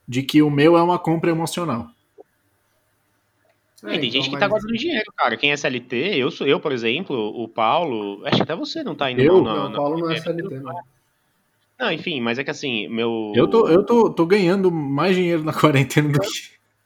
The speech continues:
Speaker 3: Então, enquan-, enquanto uns choram, outros, infelizmente ou felizmente, vendem lenço, né? Então, eu
Speaker 1: É.
Speaker 3: acho que tem muita gente que tá segurando uma grana também, principalmente pra
Speaker 2: Sim.
Speaker 3: ver se tem alguma oportunidade depois.
Speaker 1: Sim, sim.
Speaker 3: É, então, pode ser,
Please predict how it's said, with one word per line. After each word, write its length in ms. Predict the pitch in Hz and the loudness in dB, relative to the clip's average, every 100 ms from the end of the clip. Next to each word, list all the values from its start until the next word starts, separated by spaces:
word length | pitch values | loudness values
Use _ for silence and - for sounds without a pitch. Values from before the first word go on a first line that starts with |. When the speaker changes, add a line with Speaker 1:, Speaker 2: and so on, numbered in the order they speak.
| _ _ _ - - | _ _ _ -20 -20
Speaker 3:
Então, 480 | 156 196 190 240 233 | -12 -8 -6 -6 -8
enquan-, 420 | 127 113 143 160 147 | -12 -8 -4 -2 -2
enquanto 340 | - 165 160 | 2 2 2
uns 160 | 160 180 | 0 -2
choram, 380 | - 151 160 190 | 2 4 4 2
outros, 340 | 208 214 214 | -2 -6 -10
infelizmente 760 | 190 170 180 180 147 131 165 156 | -12 -12 -8 -8 -6 -6 -4 -6
ou 60 | |
felizmente, 480 | 127 135 123 127 151 | -8 -8 -8 -10 -10
vendem 240 | 175 208 262 | -12 -10 -10
lenço, 340 | 202 143 123 | -8 -10 -10
né? 140 | 127 | -12
Então, 160 | 131 147 | -10 -6
eu 60 | 156 | -4
Speaker 1:
É. 40 | |
Speaker 3:
acho 100 | 165 | -4
que 20 | |
tem 80 | 151 | -6
muita 160 | 170 247 | -8 -8
gente 160 | 277 | -8
que 60 | - | -10
tá 60 | - | -16
segurando 280 | - 247 247 | -12 -8 -6
uma 100 | 247 | -6
grana 260 | 240 240 | -6 -6
também, 420 | 240 226 165 254 - _ | -6 -6 -6 -8 -14 _
principalmente 580 | 185 247 247 185 180 233 | -14 -12 -8 -8 -8 -8
pra 160 | 185 220 | -6 -6
Speaker 2:
Sim. 60 | |
Speaker 3:
ver 80 | 208 | -6
se 80 | - | -8
tem 80 | 214 | -8
alguma 160 | 196 202 | -6 -6
oportunidade 520 | 214 190 202 190 185 | -8 -10 -4 -4 -2
depois. 540 | 214 202 151 131 - - - - | -6 -6 -4 -4 -6 -14 -20 -20
Speaker 1:
Sim, 260 | - 120 127 | -6 -4 -2
sim. 80 | 117 | 0
Speaker 3:
É, 420 | 113 107 104 101 101 101 98 - - | 0 0 0 -2 -6 -6 -8 -10 -14
então, 320 | 107 113 123 131 | -14 -8 -8 -6
pode 240 | 143 135 | -8 -8
ser, 440 | 131 131 123 107 | -8 -8 -8 -10